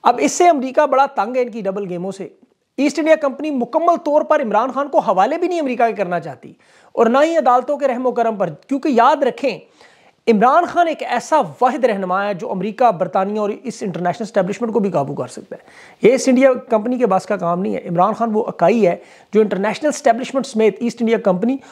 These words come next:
और तमाम सियासतदानों के लिए एक बहुत बड़ी ताकत है, और ये सब उससे खौफ खाते हैं। और खौफ क्या है कि चौबीस करोड़ लोग इसके साथ खड़े हैं। पाकिस्तान का कोई जितना मर्जी बड़ा ओहदेदार, ताकतवर अगर अमेरिका के सामने आए तो मजबूर होता है।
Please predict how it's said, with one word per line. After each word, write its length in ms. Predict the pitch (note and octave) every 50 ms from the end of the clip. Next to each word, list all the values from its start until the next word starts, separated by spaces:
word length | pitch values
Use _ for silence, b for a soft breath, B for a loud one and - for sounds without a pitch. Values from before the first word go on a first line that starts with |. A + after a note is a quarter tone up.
| B B B B
और 140 | B3+ A#3+ -
तमाम 320 | D4 C#4 D#4+ F4 F#4 F4+ D4
सियासतदानों 760 | - - - D4+ B3+ - - C#4 G#3 F#3 G#3 G#3 A3+ A#3+ G#3+
के 80 | A#3+
लिए 100 | A3 G#3+
एक 200 | G#3+ E3+ D#3+ C#3
बहुत 200 | D3+ C4+ C#4+ B3+
बड़ी 180 | F3 F3+ F#3 E3+
ताकत 320 | D3 E3 C#3 - - D3 C3+
है, 60 | -
और 80 | F#3+ G3
ये 80 | B3
सब 180 | - - D#4 C#4+
उससे 180 | C#4 - D#4
खौफ 400 | - - - - D4 D#4 D4+ D#4 -
खाते 240 | - G3 F3 - E3+
हैं। 140 | D3 C3+ _ _ _ _ _ _ _ _ _ -
और 60 | A3+
खौफ 320 | - - A#3+ D#4 E4+ E4 -
क्या 120 | E4 D#4
है 100 | D#4 D#4+
कि 100 | D4+ C#4+
चौबीस 460 | - - - G#3 G3 G3 G#3+ - - -
करोड़ 380 | _ - F#3 F3 F3 F3+ E3+
लोग 380 | E3 D#3 C#3+ D3 D#3+ F3 E3+ D#3
इसके 160 | D3+ - E3+
साथ 120 | - D#3+
खड़े 220 | D3 - - - D#3+
हैं। 80 | - _ _ _ _ _ _ _ _ _ _ _ -
पाकिस्तान 320 | F3+ G3 G#3+ A3 B3 B3+ B3
का 80 | B3+
कोई 120 | A#3 A#3 F#3
जितना 280 | A#3+ B3 C4+ C#4 C4+
मर्जी 300 | B3+ A3+ A3+ G#3+ G#3+ A#3
बड़ा 260 | F#3+ D#3+ - - D4 C4
ओहदेदार, 460 | A3+ G#3 G#3+ F#3+ G3 F3+ F3+ F3 E3+
ताकतवर 480 | - G3+ F3+ F#3 F3 - G3+ F#3+ E3+ - b b b b b b b b b
अगर 260 | - F3+ F#3+ G#3 G#3 - - -
अमेरिका 340 | G#3+ F#3 G3 A3+ A#3+ C4+ C4
के 80 | C4
सामने 220 | G#3 B3+ A#3 A#3 A3
आए 100 | A3 A3
तो 80 | A3
मजबूर 320 | G3 F3 D3+ D#3 D#3+ G3 A3
होता 180 | A3+ - -
है। 60 | -